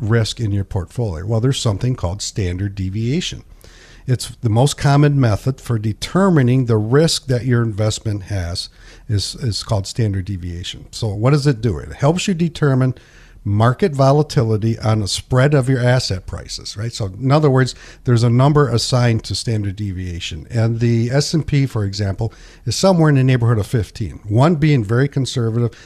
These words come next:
Small cap stocks have a standard deviation in the high twenties. So in order to figure out how much risk you are taking in your portfolio, there's a way to calculate your standard deviation.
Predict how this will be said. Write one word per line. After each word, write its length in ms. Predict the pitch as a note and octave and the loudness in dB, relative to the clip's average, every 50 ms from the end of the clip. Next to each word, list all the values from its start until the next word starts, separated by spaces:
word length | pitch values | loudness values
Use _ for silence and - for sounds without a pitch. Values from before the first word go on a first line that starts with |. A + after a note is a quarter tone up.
| - - - | -20 -20 -14
Small 340 | - - - C#3+ C3+ C#3 D3 | -12 -4 0 2 4 4 4
cap 260 | - - D3 C3+ - | 2 2 2 0 0
stocks 420 | - - - A#2 A#2 A#2 A2+ - - | -2 -4 -2 -2 -2 -2 -4 -4 -4
have 140 | B2 G#2+ | -4 -4
a 40 | G#2+ - | -4 -4
standard 380 | - - B2 A2+ G#2+ G#2 G2 | -4 -2 -2 -2 -2 -4 -6
deviation 580 | G#2+ A2 G#2+ G2 G2+ G#2 G#2 - - F#2+ F#2 F#2+ | -6 -6 -6 -4 -4 -4 -4 -4 -4 -4 -2 -2
in 140 | F#2+ F#2 F#2 | -2 -2 -4
the 100 | F#2+ E2+ | -4 -4
high 180 | G2 G2+ F#2 | -4 -6 -6
twenties. 480 | - - - B2+ A#2 F#2 D#2 D#2+ - - - _ _ - - - - - - - - _ _ | -8 -6 -6 -4 -4 -4 -6 -10 -14 -16 -20 _ _ -20 -20 -20 -20 -20 -20 -20 -20 _ _
So 480 | - - - C#3 B2 G#2+ - - - _ _ | -2 2 2 4 4 2 -2 -10 -20 _ _
in 160 | - C3+ B2+ B2+ | -2 0 0 2
order 300 | - D3+ D#3+ F#3+ G3+ G3+ | 2 4 4 4 4 2
to 160 | G3 - D#3+ | 0 0 -4
figure 360 | - - F3 E3 D3 D#3+ D#3+ | -2 0 0 0 2 2 2
out 140 | D3+ C3 - | 2 0 0
how 200 | - C#3 D3 D#3+ | 0 0 2 2
much 400 | E3+ D#3 D3 C3+ - - - - - | 2 2 2 0 -2 -6 -10 -12 -12
risk 420 | - - A#2 D#3 E3+ - - - D3 | -6 -2 0 0 0 0 -2 0 0
you 180 | C3+ B2+ A#2+ | 2 2 2
are 440 | A#2 A2 B2 A#2+ A#2+ A#2+ A#2 A2 G#2+ | 2 2 2 2 2 2 2 0 -2
taking 440 | - - - E3 F3+ F3 - D3+ C3 | -2 -2 -2 0 0 0 0 0 2
in 120 | B2 B2 A#2+ | 2 2 2
your 140 | A#2+ A#2 | 2 0
portfolio, 680 | - - C3+ A2+ F#2+ - - E3 G3+ A#3+ G#3+ C3+ G#2+ A2+ | 0 0 -2 -4 -4 -4 -4 -2 -2 0 0 -2 -2 -2
there's 300 | B2 B2+ C3+ C#3 D3 - | -2 0 2 2 2 0
a 60 | F#3+ | 0
way 160 | D#3+ B2+ A2+ | 0 0 0
to 80 | A#2+ D3 | 0 -2
calculate 580 | - - - F#2+ G#2+ - - G2 G2+ G#2+ - - | -2 -2 -4 -4 -4 -4 -6 -6 -6 -6 -6 -8
your 80 | A2 | -8
standard 400 | - - - G2+ F#2+ G2 G#2 F#2+ | -8 -8 -8 -6 -6 -6 -6 -6
deviation. 580 | G2+ A2 G#2+ G#2+ B2 C#3 F#3 F#3+ - - F2 | -8 -8 -8 -8 -6 -6 -6 -6 -8 -10 -12